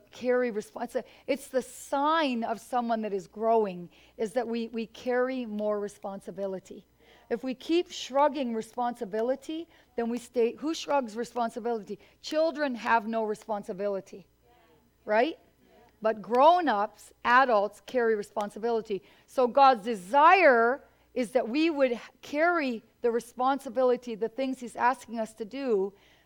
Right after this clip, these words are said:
and, and we receive the grace, the empowerment to be able to do them. Okay,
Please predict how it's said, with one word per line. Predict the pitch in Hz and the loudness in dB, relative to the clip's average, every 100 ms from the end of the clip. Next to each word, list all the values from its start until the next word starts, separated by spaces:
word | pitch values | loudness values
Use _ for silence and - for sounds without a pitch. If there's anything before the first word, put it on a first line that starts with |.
| - | -4
and, | 233 233 247 | -2 -2 -4
and | 247 247 | -2 -2
we | 277 | -4
receive | 254 - 285 | -8 -10 -12
the | 220 | -12
grace, | 185 254 262 214 - - | -6 0 0 0 -6 -8
the | 226 | -6
empowerment | 214 - 247 233 202 196 | -6 -8 -6 -6 -6 -10
to | - | -10
be | 190 | -6
able | 180 185 | -6 -8
to | 190 | -6
do | 196 | -6
them. | 170 165 | -6 -10
Okay, | 226 - 208 | -10 0 0